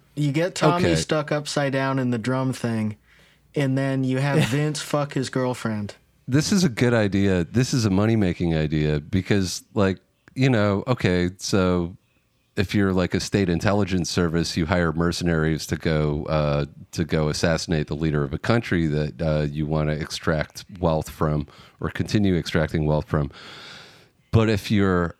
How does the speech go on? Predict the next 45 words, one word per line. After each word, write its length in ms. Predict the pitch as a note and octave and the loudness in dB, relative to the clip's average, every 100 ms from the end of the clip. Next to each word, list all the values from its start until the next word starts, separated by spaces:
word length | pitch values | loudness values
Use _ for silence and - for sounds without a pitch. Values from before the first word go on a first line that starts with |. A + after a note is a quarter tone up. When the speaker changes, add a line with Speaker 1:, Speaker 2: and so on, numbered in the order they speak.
| - | 0
Speaker 2:
uh, 560 | F2+ E2 D#2 D2+ D2+ - | 2 2 2 2 0 -2
if 200 | F#2 - | -4 0
you're 140 | F#2 | 2
a 40 | D2+ | 2
record 360 | F#2 C3 C3+ | 2 2 0
label 300 | F#2 E2 D2 | 2 0 0
guy 440 | D2 D2+ C#2 C#2 C2+ - | 0 0 0 -2 -6 -4
or, 180 | F2+ D#2+ | -2 0
like, 320 | D2+ D2 - | 0 -2 -4
a 460 | D#2 D2 C#2 C#2 - | -2 0 0 -2 -4
competing 480 | - - A2 F#2 D2+ | -6 0 2 2 0
band, 400 | F#2+ G2 D#2+ C#2 | 2 2 0 -2
you 100 | D2+ | -4
hire 380 | - F#2 D#2+ C#2 | 0 0 0 0
us 520 | E2+ D2+ - - - - _ _ _ _ _ _ - | -2 -2 -4 -8 -10 -12 _ _ _ _ _ _ -2
to 100 | A#2 | -2
go 240 | F2+ G#2+ | 2 2
ruin 380 | F#2+ F#2+ F#2+ G2+ | 2 2 4 2
a 60 | F2+ | 2
band 280 | - F2 - - | 0 0 0 -4
<laughs> 120 | - | -4
on 60 | D#3+ | 2
Speaker 3:
Yeah, 120 | F3+ - G#3+ | 2 4 2
Speaker 2:
tour. 120 | - | 4
Speaker 3:
yeah. 480 | F3 F3 F3 D3+ F#3 - G#3 - E3+ - - | 4 2 0 0 -4 -4 -8 -6 -8 -10 -8
Speaker 2:
<laughs> 320 | D#3+ - - _ - - _ - | -10 -8 -14 _ -20 -20 _ 2
Take 280 | D3 C3+ | 2 4
out 160 | C#3+ B2+ | 2 2
the 80 | A2 | 0
competition, 800 | A#2 G#2 F#2+ - A#2 - C2+ C2 | 2 2 0 0 0 0 -4 -4
as 160 | C#2 | -6
it 100 | C2 | -6
were. 300 | D2 D2 C2+ - - - | -4 -4 -6 -10 -18 -4
Speaker 1:
Isn't 260 | D#3 F3 A3 | -2 0 0
that 180 | A3+ | 0
what 300 | G#3 F#3+ - - | 0 -2 -4 -10
the 60 | |
Brian 460 | B2+ C#3 C#3 C#3+ B2 | -4 -2 0 0 -2
Jonestown 680 | - B2+ C3+ - D3 C#3 | -2 -2 -2 -2 -2 0
Massacre 600 | C#3 C3+ C#3 - C#3+ C#3+ | 0 -2 -2 -6 -2 -2
and 120 | C#3 B2 | 0 0
that 140 | A#2 | -2
other 220 | A#2+ C3 | -2 -2
band 340 | A#2+ C3 C3+ C3 | -2 -2 -2 -2
did? 320 | C#3 C#3 | -2 -2